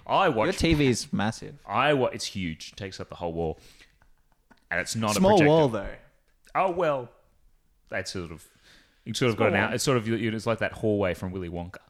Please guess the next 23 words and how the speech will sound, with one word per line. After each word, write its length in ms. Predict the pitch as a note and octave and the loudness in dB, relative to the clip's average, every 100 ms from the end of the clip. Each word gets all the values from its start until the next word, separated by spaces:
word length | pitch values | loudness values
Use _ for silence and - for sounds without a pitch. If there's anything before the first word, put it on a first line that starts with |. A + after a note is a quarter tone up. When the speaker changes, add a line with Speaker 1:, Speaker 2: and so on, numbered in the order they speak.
| - | -4
Speaker 3:
Yeah, 280 | G3+ - - | -2 -2 -4
small. 240 | - - | -8 -10
Speaker 2:
Mm, 280 | - A#2+ - - - | -10 -10 -12 -14 -18
small. 180 | A2 F#2+ - - _ - - | -18 -18 -20 -20 _ -20 -4
Speaker 1:
No, 140 | A2+ | 0
it 40 | A2+ | 2
looks 200 | C#3+ - | 0 -2
big. 120 | F#2+ | 2
Speaker 3:
Small 180 | A#3+ G3 | 4 4
hallway. 220 | G3+ A#3 | 4 4
Speaker 1:
Looks 140 | - | 2
big. 240 | A#2 G2 - | -2 -6 -2
Speaker 3:
Small 240 | A3+ A3+ | 0 4
hall, 200 | A3+ G3+ | 4 2
small 220 | - F#3+ | 0 -2
Speaker 1:
Small 140 | D3 D3+ | 4 6
Speaker 3:
wall. 100 | C3+ | 6
Speaker 1:
hallway, 200 | C3+ A#2 | 6 4
big, 300 | F#2+ G#2 G2+ | 2 -2 -6
Speaker 2:
Small 180 | F#2 C3 | -12 -4
Speaker 1:
big 120 | A#2+ | -2
Speaker 2:
hallway. 120 | A2 F2+ | 0 -2
Speaker 1:
look. 180 | - | -4